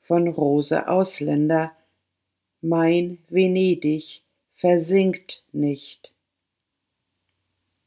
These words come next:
Bertha. Einmal in der Woche kommt sie. "Woher kommen Sie?", frage ich.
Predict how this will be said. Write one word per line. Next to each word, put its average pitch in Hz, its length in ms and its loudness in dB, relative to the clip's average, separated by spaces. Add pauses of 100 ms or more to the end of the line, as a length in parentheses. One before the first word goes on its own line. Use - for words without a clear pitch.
(2750)
Bertha. 151 680 0 (1200)
Einmal 208 480 2
in 185 160 2
der 175 180 0
Woche 160 260 -2
kommt 160 460 -4
sie. 135 280 -6 (1300)
"Woher 208 380 -2
kommen 170 460 0
Sie?", 139 340 -4 (100)
frage 147 480 -6
ich. - 400 -10